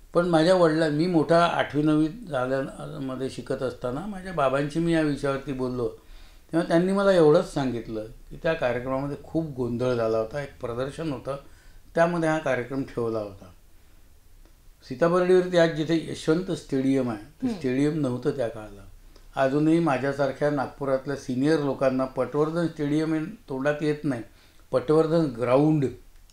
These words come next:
Speaker 2: अच्छा.
Speaker 1: म्हणजे यशवंत स्टेडियम हे नाही येत तोंडात, अजूनही कुठे आहे कार्यक्रम?
Speaker 2: पटवर्धन
Speaker 1: पटवर्धन ग्राउंडवर आहे.
Speaker 2: ग्राउंडमध्ये.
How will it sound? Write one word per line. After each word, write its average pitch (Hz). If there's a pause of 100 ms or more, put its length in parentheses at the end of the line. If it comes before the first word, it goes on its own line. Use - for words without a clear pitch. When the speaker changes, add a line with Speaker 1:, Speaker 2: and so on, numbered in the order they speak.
Speaker 2:
अच्छा. 226 (340)
Speaker 1:
म्हणजे 127
यशवंत 175
स्टेडियम 175
हे 185
नाही 180
येत 170
तोंडात, 120 (100)
अजूनही 139
कुठे 143
आहे 170
कार्यक्रम? 151 (420)
Speaker 2:
पटवर्धन 262
Speaker 1:
पटवर्धन 156
ग्राउंडवर 262
आहे. 120
Speaker 2:
ग्राउंडमध्ये. 247